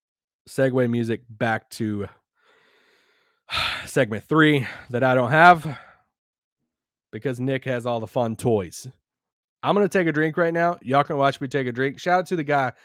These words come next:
uh, that I said this last time to. He said, "I stopped washing my dishes just so I could watch you take a drink." This is for you, my man.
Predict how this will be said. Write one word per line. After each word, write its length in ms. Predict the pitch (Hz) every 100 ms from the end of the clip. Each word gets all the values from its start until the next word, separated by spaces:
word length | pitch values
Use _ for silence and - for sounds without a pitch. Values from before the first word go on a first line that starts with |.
| _ _
uh, 340 | 117 113 104 - -
that 120 | 123
I 80 | 120
said 220 | - 127
this 160 | 117 117
last 220 | 117 -
time 180 | 131 127
to. 120 | 135
He 100 | 110
said, 200 | 113 101
"I 100 | -
stopped 380 | 107 - 135 -
washing 360 | 107 123 120 117
my 100 | 104
dishes 520 | 101 113 - - - _ _ _ _
just 200 | 127 123
so 80 | 131
I 60 | 110
could 100 | 107
watch 220 | 107 110
you 60 |
take 200 | 107 104
a 40 | 98
drink." 280 | 98 87 _
This 240 | 113 131 -
is 80 | 127
for 160 | 175
you, 180 | 180 170
my 140 | 104
man. 220 | 95 95